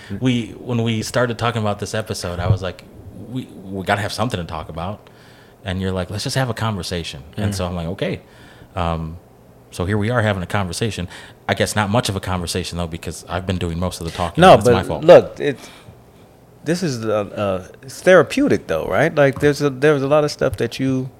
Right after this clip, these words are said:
Speaker 2: have going on. I think it's important for you to discuss it. Um,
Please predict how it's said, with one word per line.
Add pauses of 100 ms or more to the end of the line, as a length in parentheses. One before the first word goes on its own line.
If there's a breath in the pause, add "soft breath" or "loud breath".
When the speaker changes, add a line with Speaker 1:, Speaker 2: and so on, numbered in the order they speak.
(640)
Speaker 2:
have
going
on. (280)
I
think
it's
important
for
you
to (200)
discuss
it. (580 loud breath)
Um,